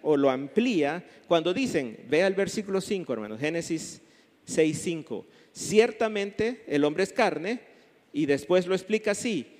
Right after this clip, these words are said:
"era mucha la maldad de los hombres y toda intención de los pensamientos de su corazón era solamente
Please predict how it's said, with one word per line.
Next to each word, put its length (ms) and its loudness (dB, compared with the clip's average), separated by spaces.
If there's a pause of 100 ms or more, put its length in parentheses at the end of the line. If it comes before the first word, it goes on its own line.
(140)
"era 320 2
mucha 560 0
la 180 2
maldad 680 2
de 120 0
los 260 -2
hombres 480 -2 (300)
y 160 0
toda 480 4
intención 560 2
de 80 2
los 160 0
pensamientos 560 -2
de 100 0
su 140 -8
corazón 580 -2 (240)
era 280 4
solamente 1160 -2